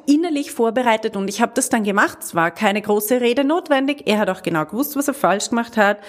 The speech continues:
Die Leute rundherum waren einfach baff, aber es war die, der Fall klar. Und ich hab mich so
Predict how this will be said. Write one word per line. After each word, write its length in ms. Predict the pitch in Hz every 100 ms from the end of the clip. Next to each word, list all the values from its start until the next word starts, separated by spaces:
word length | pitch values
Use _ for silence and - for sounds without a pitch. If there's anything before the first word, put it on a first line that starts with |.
| - - - -
Die 80 | 226
Leute 320 | 208 208 220
rundherum 480 | 226 226 226 202 233
waren 200 | 220 190 - - -
einfach 320 | 214 196 - - _ _ _ _ _ _
baff, 680 | 175 175 359 - - - - - _ _ -
aber 260 | 220 220 -
es 160 | 220 214
war 160 | 190
die, 120 | 190
der 160 | 208 220
Fall 280 | - 165 196
klar. 500 | - 392 381 - -
Und 340 | 220 208 196
ich 120 | - 196
hab 80 |
mich 260 | 170 156 - _
so 760 | - - - - - 165 202